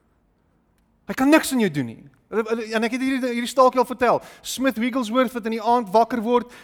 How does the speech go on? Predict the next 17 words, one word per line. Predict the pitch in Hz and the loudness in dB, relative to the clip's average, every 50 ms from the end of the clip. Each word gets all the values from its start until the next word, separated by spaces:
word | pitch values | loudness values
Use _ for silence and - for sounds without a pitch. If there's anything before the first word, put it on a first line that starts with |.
| - | -8
die | - 202 | -8 -8
duiwel | 160 143 214 233 240 240 254 240 | 4 6 8 8 8 6 2 0
manifesteer | 233 233 240 233 233 226 - - - 254 254 240 | 0 -2 -4 -6 -8 -12 -12 -6 -4 -2 -2 0
in | 233 | 0
die | 226 214 | 0 0
hoek | 226 240 247 - | 0 0 -2 -6
van | 262 240 | -8 -6
sy | - 254 220 | -6 -6 -6
kamer. | - - 247 240 233 233 240 240 226 233 - - - - - - | 2 2 4 4 4 2 2 0 0 -2 -6 -16 -20 -20 -4 -2
Dis | 214 208 - 208 | -2 -2 -2 0
een | 254 277 277 254 233 | 0 0 2 0 -2
groot | - - - - 262 269 262 233 185 165 151 139 135 131 127 123 120 _ _ _ _ _ _ _ - | -6 -8 -8 -4 0 0 0 0 -2 -8 -16 -18 -18 -18 -20 -20 -20 _ _ _ _ _ _ _ -2
bonatuurlike | 185 233 262 254 247 240 247 - 262 254 247 247 233 233 240 233 - 240 226 202 175 165 151 - - - - - | 2 4 4 4 2 -2 -2 -2 0 0 0 0 0 0 -2 0 2 2 2 2 0 -10 -16 -18 -20 -20 -8 4
duiwels | - 202 220 269 277 247 254 240 226 185 160 139 | 8 8 8 8 8 4 2 -2 -2 -6 -8 2
ding | - 190 220 233 226 220 | 2 4 4 4 2 0
wat | 214 - 202 | 0 0 0
aangaan | 226 226 233 220 - - 190 175 165 175 | 0 0 0 -2 -2 -2 -2 -2 -2 -4